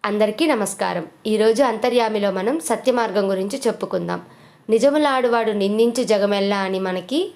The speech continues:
వేమన గారు చెప్తారు. మరి ఈ సామెతకి ఉన్న అర్థం ఏమిటి అని ఒక చిన్న కథను మనం ఇప్పుడు చెప్పుకుందాం.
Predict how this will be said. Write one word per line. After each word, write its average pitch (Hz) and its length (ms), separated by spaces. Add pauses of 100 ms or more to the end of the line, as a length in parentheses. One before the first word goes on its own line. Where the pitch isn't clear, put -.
(120)
వేమన 220 320
గారు 208 260
చెప్తారు. 190 560 (460)
మరి 233 420 (420)
ఈ 240 160
సామెతకి 269 720
ఉన్న 214 240
అర్థం 190 460
ఏమిటి 208 580
అని 180 360 (180)
ఒక 214 140
చిన్న 247 400
కథను 208 320
మనం 185 260
ఇప్పుడు 185 260
చెప్పుకుందాం. 175 640